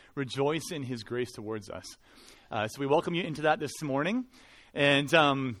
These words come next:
as we jump in now to our time of, uh, the Word, I would ask that you'd pray with me so we can ask this God, um, for help. Father, would you, would you help us?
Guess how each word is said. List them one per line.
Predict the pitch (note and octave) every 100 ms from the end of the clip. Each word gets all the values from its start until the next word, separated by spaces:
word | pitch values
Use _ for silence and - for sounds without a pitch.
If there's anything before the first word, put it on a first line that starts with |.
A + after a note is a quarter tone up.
| - - -
as | D#3 F3
we | E3+ E3+
jump | C3+ F3 F3
in | F3 F3
now | D#3+ F3+
to | F3 B2 D#3+
our | D3+ C3
time | C3+ C#3+ D3+
of, | C3+ A#2+ - - - -
uh, | C3 A2+ A#2 B2+
the | A3+ C#3
Word, | C#3+ B2 D3+ D#3+ G#3+
I | A3 C3 C#3
would | C#3+
ask | C#3 A#2+ -
that | C#3+
you'd | C#3
pray | - E3 G3
with | G#3+ C3+
me | G#2+
so | G2+ B2
we |
can | A2+
ask | A2 A2 -
this | B2
God, | - A2 A2 A2+ - - - -
um, | G2+ F#2+ F#2+
for | - B2
help. | F#2 E2+ - _ _ _ _ _ _ _ _ _ _ _ _ _ _ _ _ _ _ _ _ _ _ _ _ - -
Father, | - C#3 C#3
would | C3+ B2
you, | D3+ F3 F3+ - _ _ _ - G2+
would | B2
you | D#3
help | C3 -
us? | F2+ -